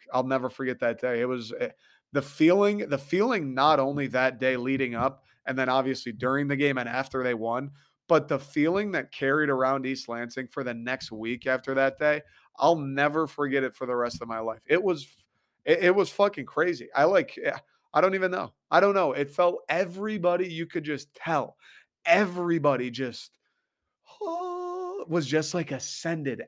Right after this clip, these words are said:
elevated, was just buzzing over the Final Four. It was something I've never experienced,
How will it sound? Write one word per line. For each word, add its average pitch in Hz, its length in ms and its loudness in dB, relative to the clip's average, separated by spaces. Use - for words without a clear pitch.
elevated, 143 640 -2
was 123 160 -10
just 165 220 -2
buzzing 147 580 2
over 143 240 0
the 131 100 0
Final 131 340 -2
Four. 127 320 0
It 165 100 4
was 165 180 -2
something 160 320 0
I've 143 140 2
never 139 300 0
experienced, 139 580 -6